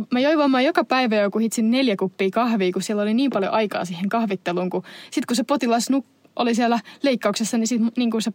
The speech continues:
po-, lääkäri on tietenkin vastuussa siitä potilaasta ja pitää mennä, jos tarvii, mutta eihän se siellä välttämättä istu koko ajan, että siellä on sit anestesiahoitaja.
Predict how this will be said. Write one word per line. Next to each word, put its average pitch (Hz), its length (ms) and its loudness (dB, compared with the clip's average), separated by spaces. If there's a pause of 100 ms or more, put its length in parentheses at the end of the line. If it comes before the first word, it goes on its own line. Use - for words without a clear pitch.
po-, - 180 -6
lääkäri 208 320 0
on 196 60 0
tietenkin 202 320 -2
vastuussa 240 460 0
siitä 214 280 0
potilaasta 208 580 0
ja 190 100 -2
pitää 196 240 -2
mennä, 233 260 2
jos - 180 -4
tarvii, 226 320 0
mutta 196 200 -2
eihän 214 180 0
se 214 80 0
siellä 208 200 0
välttämättä 196 380 -2
istu 214 280 -4
koko 196 220 -4
ajan, 202 260 -2
että 196 100 -10
siellä - 120 -6
on 190 60 -4
sit 170 120 -10
anestesiahoitaja. 190 920 -2